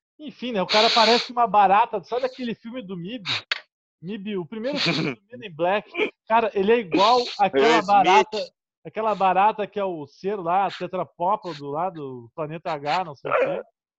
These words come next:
Speaker 1: O cara é igual, aquele, sabe aquele que puxa e chupa a pele do cara e entra dentro e
Speaker 2: Tô
Speaker 1: fica dentro
Speaker 2: ligado,
Speaker 1: da
Speaker 2: tô
Speaker 1: barata,
Speaker 2: ligado,
Speaker 1: né?
Speaker 2: tô ligado.
Speaker 1: Ele é igual
Speaker 2: Inclusive,
Speaker 1: esse
Speaker 2: pode ser a
Speaker 1: personagem.
Speaker 2: capa, pode ser a capa do episódio, isso daí.
Speaker 1: Bah, eu vou fazer isso, né? Bruno Paim.
Speaker 2: <laughs>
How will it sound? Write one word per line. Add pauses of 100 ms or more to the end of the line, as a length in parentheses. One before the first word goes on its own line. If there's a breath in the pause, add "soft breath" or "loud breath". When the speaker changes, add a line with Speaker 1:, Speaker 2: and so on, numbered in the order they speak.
(200)
Speaker 1:
O
cara
é
igual,
aquele,
sabe
aquele
que (140)
puxa
e
chupa
a
pele
do
cara
e
entra
dentro
e
Speaker 2:
Tô
Speaker 1:
fica
dentro
Speaker 2:
ligado,
Speaker 1:
da
Speaker 2:
tô
Speaker 1:
barata,
Speaker 2:
ligado,
Speaker 1:
né? (160)
Speaker 2:
tô
ligado. (120)
Speaker 1:
Ele
é
igual
Speaker 2:
Inclusive,
Speaker 1:
esse
Speaker 2:
pode
ser
a
Speaker 1:
personagem.
Speaker 2:
capa,
pode
ser
a
capa
do
episódio,
isso
daí.
Speaker 1:
Bah,
eu
vou
fazer
isso, (120)
né?
Bruno
Paim.
Speaker 2:
<laughs>